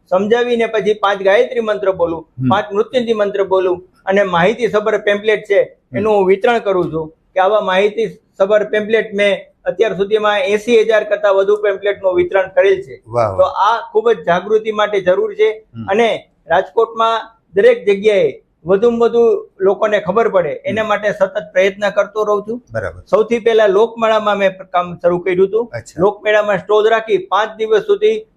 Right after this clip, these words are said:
Speaker 1: સતત અમે સંકલ્પ પત્ર ભર-, ભર્યા
Speaker 2: હમ, હમ.
Speaker 1: અને લોકોને માહિતી સભર પેમ્પલેટ આપી, ત્યાં દસ બાર જણા ભેગા કરી
Speaker 2: હમ.
Speaker 1: અને લોકોને સમજાવીએ.
Speaker 2: બરાબર.
Speaker 1: એટલે બે હજાર સત્તર થી દર વર્ષે લોકમેળામાં હું આ જાગૃતિ માટે પ્રયત્ન કરું છું.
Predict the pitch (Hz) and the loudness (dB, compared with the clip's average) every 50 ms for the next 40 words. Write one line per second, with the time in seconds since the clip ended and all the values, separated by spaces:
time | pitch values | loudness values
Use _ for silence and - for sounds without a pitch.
0 | _ _ _ 190 196 196 - 247 240 - 202 208 214 214 - - 196 202 190 233 | _ _ _ -2 -2 0 -2 -4 -4 -4 -4 -2 -2 -2 0 -2 -2 0 2 0
1 | 214 220 - 208 196 - 190 180 170 165 160 156 147 113 143 156 160 143 113 - | 0 2 0 -4 -2 0 0 0 0 0 -2 -2 -2 -2 0 0 0 0 -2 -4
2 | - _ _ 127 123 113 110 113 120 127 139 - - 175 196 214 226 226 214 - | -12 _ _ -8 -8 -8 -8 -10 -10 -12 -12 -4 -2 0 2 2 2 2 0 -2
3 | - - 165 180 196 190 226 226 220 220 220 214 190 180 175 190 202 190 - 202 | -4 -2 0 0 2 2 0 0 0 0 -2 -2 0 0 0 0 0 0 -2 0
4 | 190 202 202 214 208 208 - 208 208 208 226 220 220 214 214 214 220 214 208 196 | 0 0 0 0 0 0 0 -2 0 0 0 0 0 -2 -4 -2 -2 -4 -4 -2
5 | 196 202 202 196 190 202 208 208 - 220 214 208 202 208 208 208 196 175 185 196 | 0 0 0 2 2 0 0 0 0 0 0 0 0 -2 -2 -2 0 0 2 2
6 | 214 226 214 - 220 214 202 175 - - 135 123 107 185 185 185 185 196 196 - | 2 2 2 0 0 0 0 0 0 -6 -12 -12 -8 -2 0 2 2 2 0 0
7 | 214 208 202 185 - 175 180 190 165 180 165 143 131 120 101 _ _ _ 113 113 | -2 -2 -2 -2 -2 -2 -2 0 0 0 0 0 -4 -8 -14 _ _ _ -12 -12
8 | 98 90 87 - 180 180 170 185 196 226 214 208 226 214 220 - 196 208 - - | -10 -10 -4 -2 -2 0 2 2 2 2 2 2 2 0 0 -2 -4 -4 0 0
9 | 254 247 214 190 214 214 196 151 - _ _ _ _ _ - 202 214 214 214 214 | 0 0 2 0 0 0 0 -4 -8 _ _ _ _ _ 0 2 2 2 0 -2
10 | 190 - 190 165 160 180 196 190 - - 208 202 208 202 190 190 190 185 180 185 | -4 -4 -4 0 2 0 0 0 -2 -2 0 2 2 2 2 0 0 0 0 0
11 | 185 175 160 160 170 175 170 - 156 160 160 180 180 175 175 175 170 165 160 165 | 0 0 2 2 2 0 0 0 -2 -2 0 -2 -4 -6 -6 -4 -2 -2 0 0
12 | 156 135 - 156 165 175 170 - 175 180 175 170 - - 165 170 185 196 190 202 | -2 0 2 2 2 2 2 -2 -6 -6 -6 -6 -6 -4 0 2 2 2 2 0
13 | 233 240 233 | -4 -4 -6